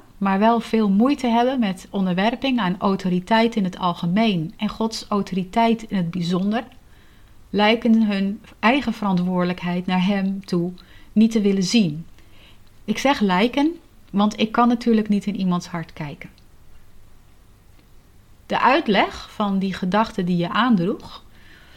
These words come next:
zal zijn basis onder andere vinden in het boek Job, waar de Satan de Heere vroeg om alles van Job af te nemen om hem te testen.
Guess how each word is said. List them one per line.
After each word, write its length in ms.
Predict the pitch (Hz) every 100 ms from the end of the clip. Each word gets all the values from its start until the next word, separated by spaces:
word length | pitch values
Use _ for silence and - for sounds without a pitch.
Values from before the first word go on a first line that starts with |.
| -
zal 200 | - 220
zijn 180 | 226 214
basis 460 | 202 220 262 226 -
onder 300 | 240 220 208
andere 280 | 208 196 185
vinden 400 | - 202 196 190
in 120 | 180
het 160 | 170
boek 240 | 170 170 -
Job, 440 | 156 151 170 - - - -
waar 360 | 185 180 180
de 80 | 175
Satan 600 | 175 190 196 220 226 247
de 120 | 214
Heere 320 | 175 214 262 262
vroeg 360 | - 190 226
om 180 | - 185
alles 340 | - 277 339 -
van 240 | 226 220
Job 260 | 240 277 -
af 240 | 214 226
te 120 | -
nemen 380 | 226 214 202 202
om 140 | 190 170
hem 220 | 180 180
te 120 | - -
testen. 480 | 190 180 - 175